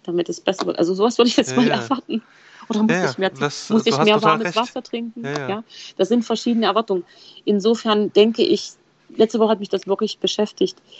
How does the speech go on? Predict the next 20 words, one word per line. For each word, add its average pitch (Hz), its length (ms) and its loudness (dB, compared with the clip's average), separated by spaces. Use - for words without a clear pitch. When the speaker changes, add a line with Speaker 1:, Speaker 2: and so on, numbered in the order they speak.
Speaker 1:
dass 180 180 0
es 202 140 -6
tatsächlich 208 440 4
zwei 196 200 4
verschiedene 196 440 -4
Angebote 170 600 0
geben 208 300 4
muss, 262 420 -2
die 202 140 2
man, 202 480 2
wo 170 180 0
man 202 160 4
schon 214 200 2
scha-, 208 340 2
schauen 190 400 0
muss, 170 440 -4
äh, 165 180 0
wo 160 360 6
derjenige 180 540 4
steht 151 540 0